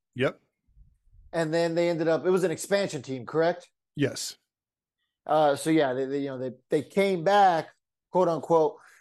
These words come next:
Speaker 2: to Milwaukee and, yeah, turned into the Brewers. And, yeah, Bud Selig was their owner. And they have, like, this whole exhibit just dedicated to, like, Bud Selig. And, uh, they have this, like, little montage where it talks about, like, building the stadium and,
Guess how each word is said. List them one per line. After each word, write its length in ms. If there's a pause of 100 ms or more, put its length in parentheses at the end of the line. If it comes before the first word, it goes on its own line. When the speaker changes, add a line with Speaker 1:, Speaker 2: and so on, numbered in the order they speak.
(200)
Speaker 2:
to 120
Milwaukee 840 (280)
and, 200
yeah, 120
turned 260
into 140
the 100
Brewers. 560
And, 140
yeah, 100
Bud 260
Selig 300
was 160
their 160
owner. 220
And 180
they 80
have, 160
like, 160
this 240
whole 300
exhibit 480
just 180
dedicated 560
to, 80
like, 180
Bud 220
Selig. 560 (560)
And, 320
uh, 160
they 120
have 160
this, 140
like, 120
little 180
montage 680
where 140
it 120
talks 280
about, 280
like, 220
building 280
the 80
stadium 840
and, 100